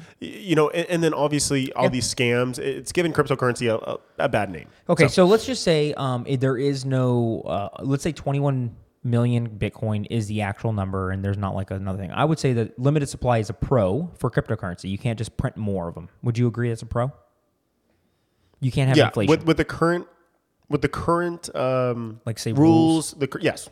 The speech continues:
Speaker 1: I'll agree with that.
Speaker 2: Okay. Um, also, there is limited amount of, say, fraud. Um,
Speaker 1: Yes. And that's the blockchain technology. Yeah.
Speaker 2: Exactly.
Speaker 1: Yep.
Speaker 2: Which is kind of
Speaker 1: Hundred percent
Speaker 2: a
Speaker 1: on board with
Speaker 2: pro.
Speaker 1: that.
Speaker 2: Um, you can't just make a, a Bitcoin. You can't just make a Ethereum. You can't just make 'em.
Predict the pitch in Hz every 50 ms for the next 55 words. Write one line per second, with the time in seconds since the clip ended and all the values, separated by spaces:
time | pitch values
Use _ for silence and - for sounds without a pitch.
0 | - - 131 127 123 117 95 85 - - - 107 - - - - - - - -
1 | - - 156 143 139 127 127 - - 143 151 160 165 - - 196 185 185 180 180
2 | - - 147 135 127 131 131 131 123 - 131 127 123 120 120 113 - - 127 127
3 | 139 156 165 156 156 139 131 120 120 123 117 - - 117 110 110 110 107 101 -
4 | - - 110 107 - - 117 113 104 92 90 85 82 101 113 - - 113 110 104
5 | 101 101 98 110 98 90 - - - - - _ _ _ - 139 123 123 117 113
6 | - - 113 101 110 95 - - 113 104 101 - - - - 107 90 80 - -
7 | - - 127 107 113 113 101 104 - 95 87 123 117 127 123 - 151 135 127 139
8 | 160 175 175 170 180 127 120 120 151 135 131 131 139 147 147 147 156 - - 123
9 | 123 117 117 117 120 117 - 151 143 139 127 123 117 - - _ _ - 113 113
10 | 113 113 117 117 110 104 - - - - - _ _ _ _ _ _ _ _ -
11 | 117 117 117 - 110 113 98 - 117 - - 110 107 104 110 110 - 143 - 131
12 | 110 113 110 110 113 - 113 104 110 104 107 107 - - 107 104 107 110 113 -
13 | 139 120 117 110 120 113 113 113 110 110 - - 135 139 156 151